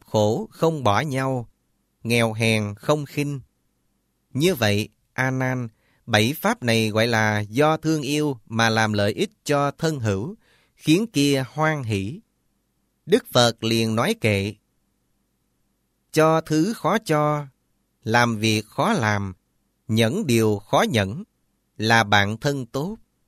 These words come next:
Việc mật nói nhau, bao che cho nhau, gặp khổ không bỏ, nghèo hèn không khinh. Bảy pháp như vậy, người nào làm được, gọi là bạn thân,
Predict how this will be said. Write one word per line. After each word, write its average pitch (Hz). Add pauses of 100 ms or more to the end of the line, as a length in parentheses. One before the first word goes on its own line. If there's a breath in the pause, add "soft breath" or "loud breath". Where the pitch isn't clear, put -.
(300)
Việc 113
mật 110 (120)
nói 123
nhau, 135 (560)
bao 151
che 139
cho 139
nhau, 131 (520)
gặp 117
khổ 110
không 190
bỏ, 107 (520)
nghèo 117
hèn 110
không 147
khinh. 135 (560)
Bảy 113
pháp 196
như 170
vậy, 104 (580)
người 123
nào 117
làm 113
được, 107 (520)
gọi 110
là 107
bạn 104
thân, 135